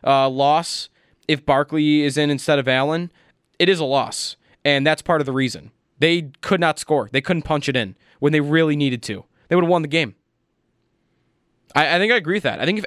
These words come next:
Allen, I don't know if Allen makes that throw to John Brown, though. That's the problem. But if he does, and they get in around the goal line,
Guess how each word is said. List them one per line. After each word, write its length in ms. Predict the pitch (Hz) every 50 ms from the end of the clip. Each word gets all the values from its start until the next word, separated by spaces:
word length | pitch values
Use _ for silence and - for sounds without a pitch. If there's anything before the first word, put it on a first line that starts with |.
| - -
Allen, 400 | 143 165 185 202 214 214 214 -
I 80 | 165 190
don't 140 | 247 285
know 80 | 277 220
if 60 | 165 -
Allen 220 | 170 180 180 170
makes 160 | 165 160 151 -
that 120 | 156 -
throw 160 | - 170 160
to 60 | 143
John 220 | 131 - 135 120 113
Brown, 280 | 117 143 180 175 135
though. 120 | 110 101 104
That's 160 | 120 117 -
the 80 | 123 -
problem. 420 | - 151 143 123 104 95 - - _ _ _ _ _ _
But 80 | 190 226
if 80 | 247
he 80 | 277 240
does, 440 | 208 190 165 185 226 - - - -
and 100 | - 160
they 80 | 175 170
get 180 | 151 165 185 175
in 120 | 180 170
around 240 | 170 170 165 160 151
the 80 | 147
goal 240 | 123 151 151 165 175
line, 400 | 147 127 117 113 113 120 127 -